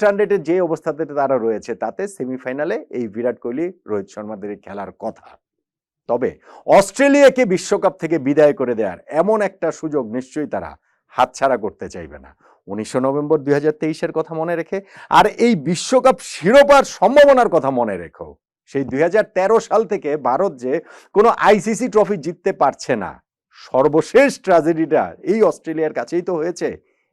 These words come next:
এইবারও আবারও ফাইনালে গিয়ে তো এই অস্ট্রেলিয়ার কাছে সেই ট্র্যাজেডির শিকার তারা হতেই পারে। So ভারত এই জায়গায় অস্ট্রেলিয়াকে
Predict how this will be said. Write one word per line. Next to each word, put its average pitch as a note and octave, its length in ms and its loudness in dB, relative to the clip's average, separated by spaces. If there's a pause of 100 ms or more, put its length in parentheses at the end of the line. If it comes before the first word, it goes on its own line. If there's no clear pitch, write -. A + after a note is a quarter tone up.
(140)
এইবারও E3+ 400 0 (240)
আবারও G#3 360 8 (440)
ফাইনালে F#3 500 -2
গিয়ে D#3+ 240 -2
তো A2 180 -6 (420)
এই C3+ 140 -6
অস্ট্রেলিয়ার C3 500 -4
কাছে A#2+ 180 -6
সেই A2 200 -10
ট্র্যাজেডির G2+ 500 -8
শিকার F#2+ 300 -12
তারা F2+ 140 -8 (300)
হতেই A#2 320 -2
পারে। - 260 -18 (640)
So G3 80 4 (100)
ভারত B3+ 520 8
এই G3 120 6
জায়গায় D#3+ 460 4 (180)
অস্ট্রেলিয়াকে C#3 680 -2